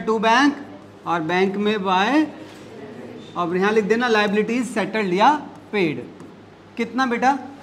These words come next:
पक्का थर्टी एट आएगा।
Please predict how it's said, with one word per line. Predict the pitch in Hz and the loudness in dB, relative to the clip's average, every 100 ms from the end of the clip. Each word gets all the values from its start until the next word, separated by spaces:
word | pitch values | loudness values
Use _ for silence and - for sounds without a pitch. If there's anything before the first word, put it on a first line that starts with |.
| - - 135 135 - - - - - - - - | -18 -18 -16 -14 -14 -16 -16 -16 -18 -20 -16 -8
पक्का | 196 214 240 | -6 2 2
थर्टी | 240 240 240 | 4 2 2
एट | 247 247 | 0 2
आएगा। | 240 240 254 | 2 2 -2